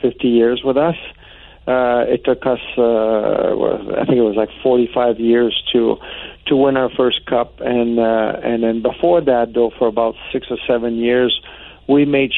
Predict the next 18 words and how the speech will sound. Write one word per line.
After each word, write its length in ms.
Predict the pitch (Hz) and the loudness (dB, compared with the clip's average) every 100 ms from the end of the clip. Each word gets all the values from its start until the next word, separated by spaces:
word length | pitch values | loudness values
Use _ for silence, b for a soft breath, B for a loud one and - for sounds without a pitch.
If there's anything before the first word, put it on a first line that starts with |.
| - | 0
sure 160 | 135 | 2
they 180 | 123 123 | 2 2
understood 920 | 123 127 123 117 - - 135 123 120 | 2 0 0 -2 -4 0 2 2 2
that 120 | 117 113 | -2 2
we 160 | 127 | 4
were 120 | 127 | 4
on 140 | 123 123 | 2 0
a 80 | 117 | 0
rebuild 640 | 117 127 113 120 120 113 - | 2 2 4 4 2 0 -6
and, 320 | 120 110 110 | -6 -4 -2
uh, 140 | 110 | -2
we 140 | 107 117 | 2 2
were 160 | 117 | 2
going 260 | 110 120 117 | 2 0 0
with 140 | 113 | 0
young 260 | 113 120 117 | 0 0 0
guys 220 | 117 113 | 0 0
and 140 | 107 | -2